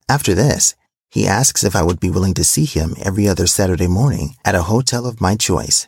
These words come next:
so that we have a few hours to frolic in complete privacy. Even though the car windows had become foggy from our actions, a few people walked by while I was blowing him, and I'm sure they were able to make out what was happening in the car.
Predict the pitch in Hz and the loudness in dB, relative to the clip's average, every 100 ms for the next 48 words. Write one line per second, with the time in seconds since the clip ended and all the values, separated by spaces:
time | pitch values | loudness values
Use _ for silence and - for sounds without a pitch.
0 | _ - 147 110 101 95 87 90 95 90 | _ -2 0 0 0 -2 -2 -4 -2 0
1 | 90 85 - 82 - 95 95 76 - - | 0 0 -2 -4 -2 0 0 -2 -6 -6
2 | 73 - - - 87 87 - - 160 143 | -8 -6 -8 -4 -4 -4 -4 -4 -6 -14
3 | _ _ - 180 220 240 175 147 - 117 | _ _ -2 0 2 2 0 0 0 0
4 | 123 127 117 - 101 95 - 90 - 98 | 2 2 2 2 0 0 0 -2 0 0
5 | 98 92 92 85 78 76 101 123 - - | 0 0 0 0 0 0 -2 -2 -6 -6
6 | - - - _ 139 110 110 - 104 98 | -4 -4 -4 _ -4 0 0 0 0 2
7 | 98 92 107 107 87 87 87 - 92 92 | 0 0 -2 0 0 0 0 -2 0 0
8 | 92 - - - _ - 147 151 - - | 0 -4 -8 -14 _ -2 2 2 2 2
9 | 143 101 92 90 104 - 90 90 95 92 | 2 2 2 2 2 0 0 2 0 0
10 | - - - - - - - - - 104 | -2 -2 0 -2 -2 -4 -4 -4 -4 -4
11 | - - | -4 -8